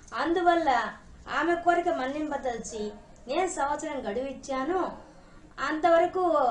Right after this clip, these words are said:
నిరీక్షిస్తున్నాను, ఈ లోపల నేను తట్టుకోలేకపోతున్నాను, మన్మథ బా-, బాధ తట్టుకోలేకపోతున్నాను'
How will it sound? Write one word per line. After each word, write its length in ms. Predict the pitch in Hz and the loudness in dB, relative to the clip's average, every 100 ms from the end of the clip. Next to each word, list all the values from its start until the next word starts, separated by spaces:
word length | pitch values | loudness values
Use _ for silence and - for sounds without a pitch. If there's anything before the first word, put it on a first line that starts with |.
| - - 240 | 0 -6 -6
నిరీక్షిస్తున్నాను, 1120 | 269 320 - 302 247 - 254 240 285 330 - - - - | -4 -4 -6 -8 -10 -10 -8 -6 -2 -2 -4 -12 -16 -4
ఈ 160 | 294 | 4
లోపల 300 | 349 339 320 | 8 8 6
నేను 240 | 302 262 - | 0 -2 -4
తట్టుకోలేకపోతున్నాను, 1500 | 190 - 269 294 277 269 269 262 262 262 269 277 339 320 - - - - | -8 -8 -6 0 2 0 0 -4 -4 -4 -6 -2 0 -2 -4 -14 -18 -12
మన్మథ 440 | 208 262 320 330 | -8 -2 0 2
బా-, 320 | 269 269 262 | 2 2 2
బాధ 360 | 220 220 247 233 | 0 -2 -2 -4
తట్టుకోలేకపోతున్నాను' 1300 | 220 - 262 262 254 254 254 254 254 254 262 330 285 | -6 -2 0 0 0 -2 -4 -4 -6 -6 -4 -2 -4